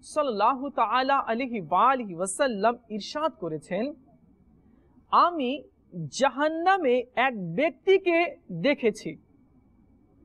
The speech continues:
যে নিজের বাঁকা লাঠির মাধ্যমে হাজিদের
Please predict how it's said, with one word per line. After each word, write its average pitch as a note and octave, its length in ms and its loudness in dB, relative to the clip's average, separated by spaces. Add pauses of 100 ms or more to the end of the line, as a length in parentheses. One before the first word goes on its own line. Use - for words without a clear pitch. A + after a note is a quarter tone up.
(680)
যে G3 220 2
নিজের F4+ 360 4 (180)
বাঁকা C4+ 400 2 (140)
লাঠির C#4 520 2
মাধ্যমে A#3+ 600 2 (340)
হাজিদের B3 680 4